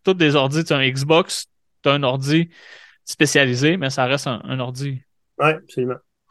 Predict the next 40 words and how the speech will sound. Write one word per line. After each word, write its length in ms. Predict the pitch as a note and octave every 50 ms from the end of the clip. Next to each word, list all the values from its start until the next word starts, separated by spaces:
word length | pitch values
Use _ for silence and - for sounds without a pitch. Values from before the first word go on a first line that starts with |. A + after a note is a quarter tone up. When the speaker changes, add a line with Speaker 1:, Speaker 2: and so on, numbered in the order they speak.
| _ _ _ _ _ -
Speaker 2:
OK. 160 | G3+ G3+ C#4 B3 - - _ _ _ _ _ _ _ _ _ _ _ _ _ _ _ _ _ _ _ _ _
Prochain 300 | - G3 - B3+ A3+ F#3+
mythe, 280 | F3 G3+ B3 B3 - - _
je 100 | D#3+ B2+ C3
trouve 180 | - E3 F3+
intéressant, 500 | - - D#3 C3+ C#3 A#2 - F3 F3 F#3+ F#3+ - _ _ _ _ _ _ _ _ _ - D3+
euh, 280 | D3+ D3 C#3 C#3 C#3+ - - _ _ _ _
parce 160 | - C#3+ C#3+
que 360 | - - D#3+ D3+ D3+ D3 C#3+ C3+
c'est 280 | C#3 - - - -
quelque 140 | - - -
chose 160 | - F#3 -
que 80 | - D#3
je 100 | - -
pensais 260 | D3+ C3+ B2+ - E3+
moi-même. 440 | D#3 D3 C3+ B2+ C3 D3+ F3 E3 C#3+ - _ _ _ _ _ _ _ -
Les 60 | D3
logiciels 460 | D3+ F3+ F#3 E3 D#3 - - F#3 E3
libres 180 | F3 G#3+ F#3 F3
sont 160 | - E3 D3+
réservés, 640 | C#3 D3 D#3 D3+ D#3 C3+ C#3 C#3+ E3 G#3+ A#3 A#3 - _ _ _ _ _ _ _ _ -
hein, 140 | E3 F#3 -
aux 140 | F#3 D#3 D#3
utilisateurs 500 | C#3+ D#3+ D3+ D3 D3 D3 D#3 D3 G#3 A3 G#3+
qui 60 | -
sont 140 | F3 D3+ C#3
chevronnés. 720 | - - A3 G#3 G3 F3+ F#3 F3+ F3 F3 F3 D#3+ - _ _ _ _ _ _ _ -
Mais 60 | C3+
les 180 | C#3+ D3+ D3 D3+
utilisateurs 420 | D3 - - - A#3+ A#3 A#3+ A#3
occasionnels, 640 | G3 - G3+ F3+ D#3+ D#3+ D#3+ D3+ E3+ G#3 A3+ G#3 F#3
là, 240 | F3 F3 F#3 F#3+ F#3 _ - - _ _ _
ça 140 | - -
les 160 | D#3+ E3 D#3 E3+
intéressera, 460 | F3 D#3+ D#3+ D#3+ D#3+ - - D#3+ -
ça 180 | - - F3+ F3
les 180 | F#3 F3+ F3
intéressera 440 | F#3+ F#3 G3+ F#3+ G3 G3 - F#3 D3+
pas 80 | D3+ C3+
trop. 220 | - - B2 -